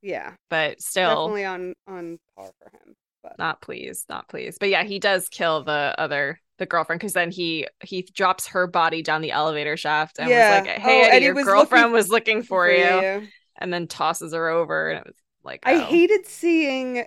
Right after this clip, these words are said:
Speaker 1: Eddie discombobulated in, like, a heap just next
Speaker 2: Yes,
Speaker 1: to the
Speaker 2: 'cause
Speaker 1: elevator.
Speaker 2: he was short, but, like,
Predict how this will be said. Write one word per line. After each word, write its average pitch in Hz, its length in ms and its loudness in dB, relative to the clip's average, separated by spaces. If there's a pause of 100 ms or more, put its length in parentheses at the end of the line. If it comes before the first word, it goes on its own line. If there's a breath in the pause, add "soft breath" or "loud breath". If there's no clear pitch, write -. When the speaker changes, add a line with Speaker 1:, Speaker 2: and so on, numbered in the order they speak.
(260)
Speaker 1:
Eddie 214 600 -6
discombobulated 202 1300 -6 (140)
in, 202 200 -8
like, 185 220 -10 (160)
a 180 100 -16 (120)
heap 196 260 -16
just - 180 -20
next 190 80 -4
Speaker 2:
Yes, 214 220 4
Speaker 1:
to 220 80 -2
the 196 120 -6
Speaker 2:
'cause 226 80 6
Speaker 1:
elevator. 233 540 4
Speaker 2:
he 294 100 6
was 302 340 6
short, 262 500 4
but, 240 160 -2
like, 202 320 -2